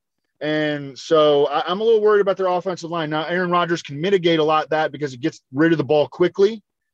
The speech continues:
But that's, that's the big concern, I think, right now is, is the O-line. Um, but I, I don't know. I mean, I think they're, I, they're, they're gonna be good. I, I, I think that they, you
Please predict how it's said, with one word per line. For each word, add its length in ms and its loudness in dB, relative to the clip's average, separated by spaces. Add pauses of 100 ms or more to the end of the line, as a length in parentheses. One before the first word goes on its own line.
(440)
But 340 0
that's, 380 -2
that's 260 -4
the 80 -4
big 220 0
concern, 480 -6
I 80 -4
think, 240 -8
right 160 2
now 400 0
is, 140 0
is 280 -10
the 160 0
O-line. 680 0 (500)
Um, 540 -2 (100)
but 120 2
I, 180 0
I 20 0
don't 100 0
know. 80 2
I 60 2
mean, 140 -2
I 60 0
think 200 -8
they're, 260 2
I, 140 0 (200)
they're, 260 -2
they're 120 2
gonna 160 -2
be 120 -2
good. 280 4
I, 220 0
I, 180 -2
I 120 0
think 240 -8
that 120 -6
they, 120 4
you 240 0